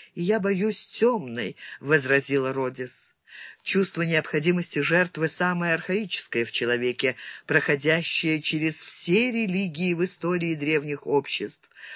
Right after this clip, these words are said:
Умилостивить неведомую силу, смягчить божество, придать долговечность хрупкой судьбе.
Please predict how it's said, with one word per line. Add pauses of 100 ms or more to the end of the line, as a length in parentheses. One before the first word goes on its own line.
(260)
Умилостивить
неведомую
силу,
смягчить
божество, (300)
придать
долговечность
хрупкой
судьбе.